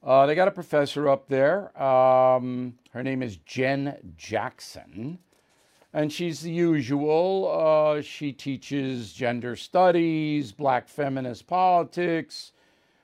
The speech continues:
qualitative methods, all of that, all right? So on nine eleven, she, uh, tweets out this. Put it up on a screen, please. "We have to be more honest about what nine eleven was and is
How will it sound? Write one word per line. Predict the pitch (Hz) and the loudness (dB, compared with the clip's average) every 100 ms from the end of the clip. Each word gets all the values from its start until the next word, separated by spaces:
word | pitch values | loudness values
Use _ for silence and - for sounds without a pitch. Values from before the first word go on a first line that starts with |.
| _ | _
qualitative | - 131 127 120 - 127 120 120 | -2 2 2 0 -4 -4 -6 -8
methods, | 135 170 165 165 156 156 156 135 123 - - - - _ _ _ _ _ | -2 -2 -2 -4 -4 -2 -4 -8 -14 -16 -16 -18 -20 _ _ _ _ _
all | - 127 101 | -6 -4 -4
of | |
that, | - - _ _ _ _ | -10 -20 _ _ _ _
all | 107 | -6
right? | 143 - _ _ - _ _ | -6 -6 _ _ -20 _ _
So | - 175 170 175 | -2 4 6 6
on | 165 156 | 4 0
nine | 160 214 | -2 -4
eleven, | 180 185 190 156 147 147 117 135 | 0 2 2 0 -4 -6 -12 -16
she, | - - 175 180 170 170 - | -16 -10 -6 -4 -4 -6 -6
uh, | 151 147 143 143 139 139 135 - _ _ | -4 -2 0 2 2 0 -2 -8 _ _
tweets | - - 180 - 170 | -14 -8 -8 -6 -2
out | 151 139 - - | 0 -2 -6 -6
this. | 151 - - - | -4 -4 -12 -18
Put | - | -12
it | 120 | -8
up | 113 110 | -8 -8
on | 107 | -12
a | |
screen, | 95 110 98 | -14 -10 -10
please. | 87 - 50 - - _ _ _ _ _ - | -10 -16 -20 -20 -20 _ _ _ _ _ -4
"We | 127 | -4
have | 139 | -2
to | |
be | 139 143 | -4 -2
more | 143 139 | 0 2
honest | 147 170 160 143 | 2 2 0 -2
about | 139 143 | -2 -2
what | 139 143 | -2 -4
nine | 143 139 139 | -2 -4 -4
eleven | 135 139 127 127 | -2 -2 -4 -6
was | 151 175 170 | -2 0 0
and | 139 147 | -4 -6
is | 175 170 147 | -6 -6 -8